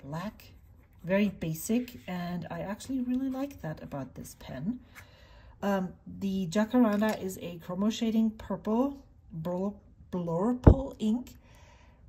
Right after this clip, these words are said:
which I'm very excited to use because it's one of those first inks, the firsts where it's actually legible, it flows well out of this pen.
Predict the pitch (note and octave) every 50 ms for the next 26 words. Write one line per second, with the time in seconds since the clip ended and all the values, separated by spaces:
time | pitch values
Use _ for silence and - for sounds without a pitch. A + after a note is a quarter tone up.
0 | - - - - - G#3 A3 A3 A3 - - - - F#3+ G#3+ G#3+ G3 G#3+ A#3 C#4
1 | D#4 C#4+ - - A3+ A3+ A#3+ C4 B3 - - A#3+ G#3+ G3 G#3 G#3 A3 C4 C4+ -
2 | - - - - - - - - - - - - A#3 G#3+ A3+ G#3+ - G3 G3+ G#3
3 | A3 G#3 G3 F#3 F3+ F#3 F#3+ - - - - G#3 G3+ G#3+ G#3+ - - - - -
4 | - - - - - - - - - - - - - - - - G#3 F#3+ F3+ D#3+
5 | - - - - - - - - - - - - - - - _ - - - -
6 | - - - - - - - - - - - - - - - - - - - F#3+
7 | F#3 D#3+ - - - F#3 F#3+ F#3+ - - - - - - - - - - D#3 D#3+
8 | F3 E3+ E3 E3 D#3+ E3 E3 D#3+ - - - - - - F3 - - - F3 F#3+
9 | - - - G3+ G3 G3 F#3 F3+ F3+ F3 E3+ E3+ F#3+ F3 F3 F3 F3 F3+ - -
10 | - - - - F#3 F#3 F3+ F#3 G#3 - - F#3+ F#3 F3+ F3+ E3 - D#3+ E3+ E3
11 | F3 - - F3 E3 E3 - - - F3+ E3+ D#3+ D#3+ D#3+